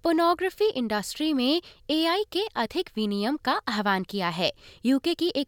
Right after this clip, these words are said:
प्रमुख फेमिनिस्ट एकेडमिक डॉक्टर फियोना वेरा ग्रे का कहना है कि तीन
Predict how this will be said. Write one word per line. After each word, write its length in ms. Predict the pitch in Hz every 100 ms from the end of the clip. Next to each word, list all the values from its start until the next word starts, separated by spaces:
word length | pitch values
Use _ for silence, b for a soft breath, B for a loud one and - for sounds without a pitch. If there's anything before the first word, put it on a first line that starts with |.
| -
प्रमुख 300 | 226 302 -
फेमिनिस्ट 480 | 247 240 277 - -
एकेडमिक 480 | 208 214 226 294 - _
डॉक्टर 380 | 220 294 - 392
फियोना 560 | - 311 302 330 339 415 233
वेरा 300 | 214 240 294
ग्रे 280 | 220 208 262
का 140 | 269
कहना 340 | - 185 208 247
है 340 | 214 226 320 B B -
कि 140 | 370 -
तीन 240 | 330 415